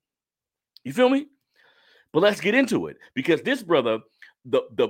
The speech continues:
the bulk of what he was doing, let's keep it real today, family.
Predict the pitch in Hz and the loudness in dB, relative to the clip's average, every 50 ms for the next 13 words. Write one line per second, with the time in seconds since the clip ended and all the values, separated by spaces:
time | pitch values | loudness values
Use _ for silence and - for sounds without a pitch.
0 | - - 190 226 208 180 170 165 214 240 269 262 - 277 247 190 190 196 202 - | -4 -8 -8 -8 -8 -8 -4 0 4 4 4 4 2 0 -2 0 4 4 4 4
1 | 127 139 180 170 151 139 135 110 - - 113 98 78 65 - - _ _ _ _ | 4 -2 -8 -8 -4 -4 -4 -4 -4 -4 -4 -4 -4 -6 -12 -20 _ _ _ _
2 | _ _ _ _ _ _ _ _ _ _ _ _ _ _ - 135 170 214 226 220 | _ _ _ _ _ _ _ _ _ _ _ _ _ _ -10 -2 0 0 0 0
3 | 220 - - - - _ _ - - - 156 143 - 117 98 - _ _ _ 87 | -2 -6 -14 -20 -20 _ _ -14 -10 -8 -8 -6 -4 -6 -6 -6 _ _ _ -10
4 | 117 139 143 139 139 139 135 139 135 131 - - 113 87 76 76 76 - 127 131 | -6 -4 -2 -2 0 0 -2 -2 -4 -8 -14 -16 -16 -16 -16 -14 -6 -4 -2 -2
5 | 135 139 135 135 _ 131 127 127 127 127 127 123 123 123 127 127 | -2 -4 -6 -8 _ -8 -6 -6 -6 -6 -6 -6 -6 -8 -10 -12